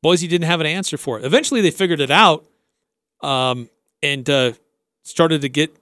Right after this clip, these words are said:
some things going for them, and then they col-, they themselves collapsed at the end and allowed Fresno to steal it. But Utah State has to be careful about that 'cause this is a team with nothing to lose, the Cowboys. Now, on the flip side, what is U S U's biggest threat to Wyoming?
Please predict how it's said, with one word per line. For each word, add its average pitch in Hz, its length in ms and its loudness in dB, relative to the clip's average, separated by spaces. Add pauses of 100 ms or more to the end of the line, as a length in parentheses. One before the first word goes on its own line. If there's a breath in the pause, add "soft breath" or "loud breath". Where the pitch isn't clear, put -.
(100)
some 160 180 -4
things 147 240 -4
going 160 240 -2
for 160 140 -4
them, 139 160 -4
and 127 80 -8
then 131 100 -6
they 151 140 0
col-, 139 340 -12
they 156 180 0
themselves 143 520 -2
collapsed 120 580 -8
at 131 100 -10
the 120 160 -4
end 135 300 -2 (320)
and 127 60 -8
allowed 131 280 -4
Fresno 135 360 -6
to 123 100 -18
steal 160 340 -6
it. 120 140 -10 (440)
But 147 100 -4
Utah 202 240 -2
State 190 240 2
has 165 200 -4
to 160 80 -10
be 147 440 -2
careful 165 320 0
about 131 260 -6
that 117 200 -6
'cause 131 120 -14
this 160 160 -8
is 185 100 -2
a 170 60 -2
team 165 300 -6
with 147 160 -8
nothing 139 240 -4
to 117 60 -8
lose, 113 480 -8 (200)
the 117 140 -16
Cowboys. 104 520 -12 (360)
Now, 151 180 -2 (500)
on 139 120 -6
the 131 80 -6
flip 190 240 -2
side, 170 180 4
what 156 160 2
is 135 140 -2
U 147 180 0
S - 160 -6
U's 165 240 0
biggest 196 300 0
threat 196 180 -4
to 170 100 -8
Wyoming? 165 520 -4